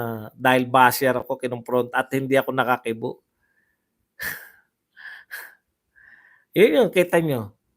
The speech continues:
Personal experience ko na sa kanya yun. May nakita ba siyang mali? Wala. Pati nga yung mga pagpapakit niya. Wala siya nakikita mali dyan. Kaya nga nagtataka siya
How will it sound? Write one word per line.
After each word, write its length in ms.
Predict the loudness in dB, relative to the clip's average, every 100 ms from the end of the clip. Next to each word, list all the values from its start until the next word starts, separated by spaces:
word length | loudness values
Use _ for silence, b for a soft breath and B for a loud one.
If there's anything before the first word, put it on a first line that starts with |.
| _
Personal 560 | 4 4 6 4 4 4
experience 720 | 0 -4 2 4 6 4 2
ko 80 | -2
na 120 | -2
sa 120 | -2
kanya 480 | -4 -4 -6 -10 -10
yun. 40 | -16 -20 _ _ _ _ _ _ _ _ _ _ _ _ -4
May 160 | 0
nakita 400 | 2 2 0 2
ba 80 | 2
siyang 320 | 4 4 4
mali? 320 | 2 2 0 -4 _ _ _ _ _
Wala. 400 | -2 0 -2 -6 2
Pati 320 | 2 4 6
nga 80 | 6
yung 120 | 6
mga 160 | 6 6
pagpapakit 800 | 6 8 10 10 8 6 4 2
niya. 320 | 0 0 0 _ _ _ _ _ _ _
Wala 240 | 6 10 10
siya 160 | 10
nakikita 560 | 8 6 2 0 4 4
mali 400 | 6 8 8 8
dyan. 400 | 6 6 2 -6 2
Kaya 320 | 8 8 8
nga 200 | 6 6 8 6 2 0
nagtataka 640 | 2 4 8 6 6 4 4
siya 180 | 2